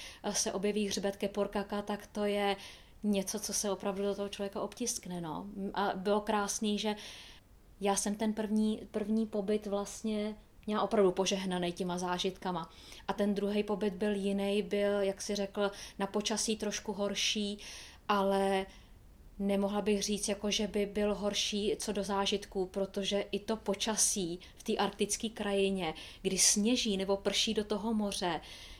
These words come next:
kdy vlastně vidíš, jako, jaký velký úsilí musíš vynaložit, aby si třeba kousek té plotvičky viděl a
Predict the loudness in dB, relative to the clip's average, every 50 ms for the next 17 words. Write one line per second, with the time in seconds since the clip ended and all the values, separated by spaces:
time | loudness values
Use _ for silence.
0 | -14 -6 2 2 4 4 4 2 2 2 2 2 0 2 2 2 2 2 2 2
1 | 2 4 4 4 4 4 2 0 2 0 0 2 4 2 2 2 -2 -4 -4 -2
2 | -2 -2 -2 -2 0 0 0 0 0 0 -2 -2 0 -2 -2 0 2 2 2 2
3 | 0 0 0 -4 0 2 2 2 2 2 0 0 0 0 0 2 2 2 2 2
4 | 0 -2 -2 -4 -2 0 0 0 2 0 0 -2 0 -2 0 0 0 4 4 4
5 | 4 4 4 4 4 4